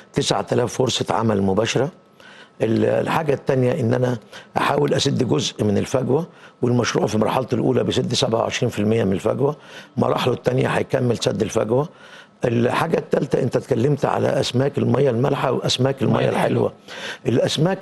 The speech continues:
Speaker 1: اللي طبعًا عشان
Speaker 2: إحنا
Speaker 1: أعمل
Speaker 2: مصريين
Speaker 1: مشروع
Speaker 2: بنعتبر المية
Speaker 1: سمكي،
Speaker 2: الحلوة طبعًا. إحنا
Speaker 1: علشان أعمل مشروع سمكي يكون عندي، لازم يكون عندي ال-، ال-، نوعين من الإنتاج، المية المالحة والمية الحلوة. إحنا في مصر السمك
Speaker 2: المية
Speaker 1: الدنيس
Speaker 2: الحلوة.
Speaker 1: والقاروص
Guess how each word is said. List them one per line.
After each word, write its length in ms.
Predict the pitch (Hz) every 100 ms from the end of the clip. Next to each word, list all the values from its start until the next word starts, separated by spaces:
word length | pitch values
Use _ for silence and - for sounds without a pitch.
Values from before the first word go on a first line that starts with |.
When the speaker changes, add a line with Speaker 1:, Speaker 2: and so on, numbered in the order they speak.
| -
Speaker 1:
اللي 160 | 117
طبعًا 340 | 139 143 120 127
عشان 220 | - 160
Speaker 2:
إحنا 20 |
Speaker 1:
أعمل 120 | -
Speaker 2:
مصريين 180 | 127 170
Speaker 1:
مشروع 280 | 208 - -
Speaker 2:
بنعتبر 140 | 190
المية 100 | 170 156
Speaker 1:
سمكي، 120 | 185
Speaker 2:
الحلوة 220 | 208 156
طبعًا. 340 | 165 143 120 131
إحنا 280 | 131 - 139
Speaker 1:
علشان 260 | 120 131 160
أعمل 240 | 175 147
مشروع 260 | 131 123 139
سمكي 440 | - 143 143 -
يكون 200 | 123 131
عندي، 280 | 117 - 135
لازم 220 | 147 139
يكون 160 | - 117
عندي 400 | 127 147 131 131 - - - - -
ال-، 200 | 113 -
ال-، 220 | 120 -
نوعين 260 | 120 117 165
من 60 |
الإنتاج، 500 | 127 123 98 110 98 - - - - -
المية 240 | 110 127 147
المالحة 360 | 131 143 165
والمية 240 | 107 104 110
الحلوة. 340 | 156 92 82 - - - -
إحنا 240 | 165 165
في 140 | 143 151
مصر 260 | 180 - 139 - - - -
السمك 540 | 107 95 - 165 160 127
Speaker 2:
المية 100 | 104
Speaker 1:
الدنيس 300 | - 170 -
Speaker 2:
الحلوة. 180 | -
Speaker 1:
والقاروص 460 | - 110 135 151 -